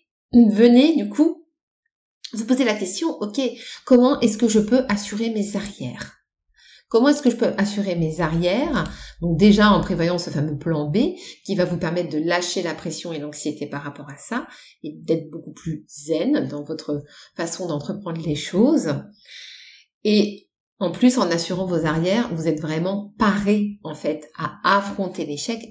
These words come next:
quand il se présentera. Et vraiment envisager l'échec comme quelque chose, euh, de réellement possible, hein. Parce que vous pouvez échouer, vous n'en savez rien. Vous vous lancez dans l'inconnu. Donc,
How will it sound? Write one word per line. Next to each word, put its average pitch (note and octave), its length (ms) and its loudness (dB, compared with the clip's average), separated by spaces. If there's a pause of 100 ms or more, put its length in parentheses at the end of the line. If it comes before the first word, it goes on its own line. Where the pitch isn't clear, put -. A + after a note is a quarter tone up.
(100)
quand G#3+ 360 -2
il G3 80 -4
se - 160 -8
présentera. - 640 -10 (580)
Et G3 120 2
vraiment G3+ 400 4
envisager F#3 840 2
l'échec D#3+ 680 -2
comme G#3 180 0
quelque D3 260 -4
chose, B3+ 440 2 (520)
euh, E3+ 320 0
de D3+ 160 -2
réellement F#3+ 400 2
possible, D4+ 360 4
hein. G#3 180 -2 (300)
Parce E3+ 160 -6
que G3+ 100 0
vous C4 360 2
pouvez A#3 380 4
échouer, F#4 380 0
vous F3+ 120 -6
n'en F3+ 120 -2
savez F3+ 240 -4
rien. C#4 360 -4 (280)
Vous F#3 100 -6
vous F#3 120 0
lancez G3 240 2
dans B3+ 100 2
l'inconnu. C4 440 2
Donc, E3 220 -4